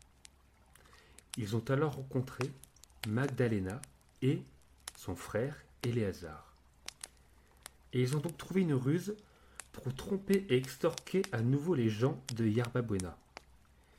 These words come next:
Ils présenteraient Magdalena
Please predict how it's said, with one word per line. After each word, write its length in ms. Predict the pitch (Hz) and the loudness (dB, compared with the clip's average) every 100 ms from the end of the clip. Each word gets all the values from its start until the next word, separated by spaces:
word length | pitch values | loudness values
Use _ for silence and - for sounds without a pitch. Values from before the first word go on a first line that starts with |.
| - - - _ - | -20 -20 -20 _ -4
Ils 160 | 113 | -4
présenteraient 680 | - - 190 170 151 - 123 - - _ - - - _ - | 0 0 2 0 -6 -4 -4 -4 -20 _ -20 -20 -20 _ -2
Magdalena 800 | 98 98 95 87 87 98 139 | 4 4 4 0 0 -2 -4